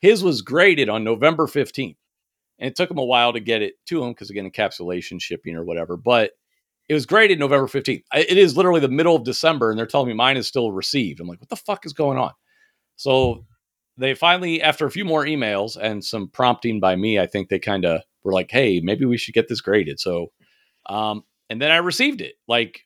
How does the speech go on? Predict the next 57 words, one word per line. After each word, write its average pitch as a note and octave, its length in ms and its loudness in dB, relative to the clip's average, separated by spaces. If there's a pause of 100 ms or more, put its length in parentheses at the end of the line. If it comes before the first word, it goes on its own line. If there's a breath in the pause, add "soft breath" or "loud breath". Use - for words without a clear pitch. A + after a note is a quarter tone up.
(180)
I A#2+ 100 -4
don't C3+ 100 -4
know, B2 120 -2
a B2 40 -4
week C3+ 220 -4
or C#3 60 -10
two D3+ 120 -4
later. D#3+ 200 -4
I, E3 120 -4
I - 60 -10
received F3+ 420 4
it E3+ 180 2 (440)
the C3+ 200 -2
end D#3 160 2
of D#3 80 0
December, A#2 540 -4
all G2+ 160 2
of F#2 60 -2
a E2+ 40 -6
sudden. C#2+ 320 -6 (100)
It G#2 80 -8
went G#2+ 260 -6
from F#2 440 0
just - 180 -6
being C3 140 4
received D3+ 480 4
to - 60 -10
completely A#2+ 360 0
done, G#2+ 280 2
sent F#2+ 260 -8
to F#2+ 60 -14
me. F2+ 260 -10 (880)
And D3 100 -8
now D3 140 2
one F#3 160 2
of G#3+ 60 -2
the F3+ 60 -2
services D#3+ 460 0
I C#3 60 0
paid G3 280 2
for A#2 360 -2 (300)
with C3+ 280 -2 (540)
Agents B2+ 300 -2
of A2+ 60 -10
Slab A2+ 360 2
is A2+ 80 -12
called A#2+ 240 -2
pressing. - 440 0 (100)
Pressing B2 600 -2
is G#2+ 320 -4
what G#2 160 -4
you G#2+ 80 -8
might A#2 140 2
imagine. A2 380 0
It's E2 100 -14
like F#2+ 160 -6
an F2 120 -12